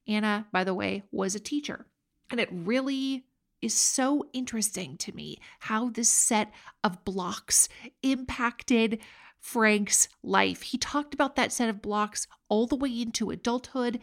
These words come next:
He talked about how those blocks were never far from his hands,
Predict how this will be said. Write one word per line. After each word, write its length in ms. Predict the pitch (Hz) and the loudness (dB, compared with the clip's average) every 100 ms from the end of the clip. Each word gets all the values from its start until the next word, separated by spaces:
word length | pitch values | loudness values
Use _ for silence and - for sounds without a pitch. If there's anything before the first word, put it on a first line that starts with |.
| - - | -10 -20
He 180 | - 254 | -6 -6
talked 340 | - 233 220 | -4 -6 -2
about 260 | 240 220 202 | 2 4 2
how 400 | 180 208 196 196 | 0 -2 0 -2
those 220 | 190 - | -4 -6
blocks 560 | - 220 220 214 - - | -8 -4 -4 -4 -8 -6
were 100 | 202 | -4
never 460 | 196 214 254 269 262 | -2 -2 -2 -4 -8
far 320 | - 233 226 | -4 -2 -2
from 200 | 220 196 | -2 -2
his 220 | 190 185 | -2 -4
hands, 440 | - 214 208 202 | 0 2 2 -2